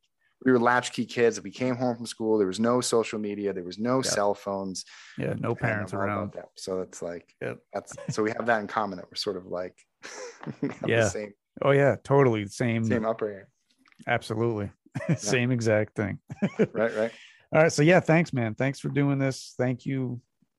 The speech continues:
Speaker 2: uh, for talking to me.
Speaker 1: Mm. Oh, dude, anytime.
Speaker 2: And I really appreciate it.
Speaker 1: Thanks, dude.
Speaker 2: Big thank you to Vinny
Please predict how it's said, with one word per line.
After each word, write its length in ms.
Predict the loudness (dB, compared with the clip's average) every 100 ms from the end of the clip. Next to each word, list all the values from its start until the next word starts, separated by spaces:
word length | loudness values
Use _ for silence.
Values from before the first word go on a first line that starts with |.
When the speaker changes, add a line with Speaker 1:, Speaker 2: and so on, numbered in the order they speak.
| -4
Speaker 2:
uh, 380 | 0 2 0 -2
for 160 | -8
talking 380 | -2 0 2 0
to 40 | -4
me. 240 | -4 -6 -10 _ _ _ _ -16
Speaker 1:
Mm. 220 | -14 -14 -20 _ _
Oh, 100 | -6
dude, 260 | -2 -4 -4 -10 -8
anytime. 280 | -6 -4 -2
Speaker 2:
And 160 | -2
I 60 | -4 -6
really 340 | -6 -2 -2 -2
appreciate 460 | -6 -6 -4 -6
it. 120 | -8 -12 _ _
Speaker 1:
Thanks, 160 | -6 -4
dude. 160 | -8 -8 _ _ -20 -20 -20 -20 -20 -20 -20 -20 -20 -20 -20 -20 -20 -20 _ -20 _ -20 _ -20 -20 6
Speaker 2:
Big 220 | 8 8
thank 340 | 6 6 6 6
you 260 | 6 4
to 340 | 0 -2 0 2
Vinny 500 | 8 10 12 10